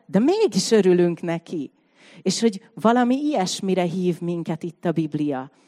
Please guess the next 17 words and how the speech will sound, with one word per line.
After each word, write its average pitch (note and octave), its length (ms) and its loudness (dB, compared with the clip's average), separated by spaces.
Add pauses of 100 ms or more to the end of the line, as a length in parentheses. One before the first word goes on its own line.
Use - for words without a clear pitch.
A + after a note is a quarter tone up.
(140)
a D#3 80 -4
Biblián F3+ 520 0
keresztül D#3 500 -6
Isten, C#3 340 -10
hogy - 160 -20 (100)
örülj, C#3+ 600 4 (360)
örülj G#3+ 440 4
az D#3 140 -2
életednek. C#3 1000 -6 (800)
Legyen G3 400 0
egy E3 180 -4
belső G3+ 460 0
szabadságod, C#3 1120 -6 (300)
egy D#3+ 120 -8
olyan A#3 260 4
szabadságod, G3 720 -2
amiben F#3 500 -2